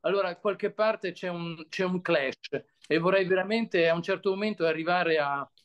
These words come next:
eh, far tornare un pochettino di onesta razionalità,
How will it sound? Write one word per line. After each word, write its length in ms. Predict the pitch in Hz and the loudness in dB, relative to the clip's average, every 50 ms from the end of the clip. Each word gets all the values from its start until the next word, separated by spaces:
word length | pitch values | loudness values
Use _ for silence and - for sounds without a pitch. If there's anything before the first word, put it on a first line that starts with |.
| _ _ _ | _ _ _
eh, 380 | - 156 151 151 147 147 147 147 - | -4 -2 0 0 0 0 -2 -4 0
far 260 | - 196 190 175 180 | 0 0 0 0 0
tornare 540 | - 190 180 170 180 185 190 202 196 185 175 | 0 0 0 0 0 0 2 2 2 2 0
un 100 | 165 165 | -4 -2
pochettino 640 | - 180 175 196 180 185 - 214 - 202 185 170 | -4 -2 -2 -2 -4 -4 -4 -6 -4 -2 -4 -4
di 220 | 165 165 - 160 165 | -6 -6 -4 -2 -2
onesta 540 | 165 170 180 185 202 202 196 - - - 165 | -2 0 2 2 0 0 0 -4 -2 0 0
razionalità, 1000 | 160 170 170 - - - 175 175 170 165 170 170 170 - 180 180 190 214 - | 0 0 -4 -4 -8 -6 -2 -2 -2 -2 -2 -6 -2 -2 0 0 0 -4 -6